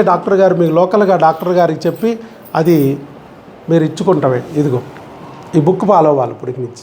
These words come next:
సరేనా? ఇది ఈ లోకల్గా ఉన్న డాక్టర్ గారి దగ్గర మీరు ఎక్కడైతే డెలివరీ అవ్వాలనుకుంటారో అక్కడ ఉండి ప్రతి నెల మేము చెప్పిన టెస్టులు, స్కానింగ్లు అక్కడ చేయించుకుని అవి తీసుకుని మీరు వస్తే నేను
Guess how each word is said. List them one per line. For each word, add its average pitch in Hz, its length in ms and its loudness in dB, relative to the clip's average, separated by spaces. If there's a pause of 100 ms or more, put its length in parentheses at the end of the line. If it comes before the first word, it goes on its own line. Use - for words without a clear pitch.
సరేనా? 185 300 0 (680)
ఇది 135 180 -6 (920)
ఈ 175 120 4
లోకల్గా 220 460 4
ఉన్న 196 120 0 (100)
డాక్టర్ 185 340 0
గారి 175 200 2
దగ్గర 170 200 0 (100)
మీరు 151 160 0 (680)
ఎక్కడైతే 202 340 2 (100)
డెలివరీ 180 280 4
అవ్వాలనుకుంటారో 170 580 0
అక్కడ 143 200 -6
ఉండి 175 160 -2 (540)
ప్రతి 185 300 2
నెల 190 180 4 (480)
మేము 185 200 2
చెప్పిన 208 220 -2 (120)
టెస్టులు, 214 280 0 (120)
స్కానింగ్లు 190 440 2
అక్కడ 170 140 -4 (100)
చేయించుకుని 175 480 0 (400)
అవి 165 120 4 (100)
తీసుకుని 240 400 2
మీరు 170 160 4
వస్తే 180 220 0 (440)
నేను 247 140 4